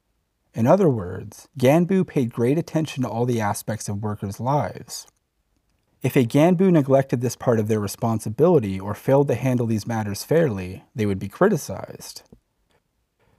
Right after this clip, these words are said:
Whether labor power is or is not a commodity is of critical importance.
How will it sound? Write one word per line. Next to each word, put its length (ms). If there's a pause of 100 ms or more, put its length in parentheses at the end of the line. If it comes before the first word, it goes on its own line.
(280)
Whether 300
labor 320
power 500
is 320
or 140
is 180
not 320
a 80
commodity 680
is 120
of 140
critical 400
importance. 880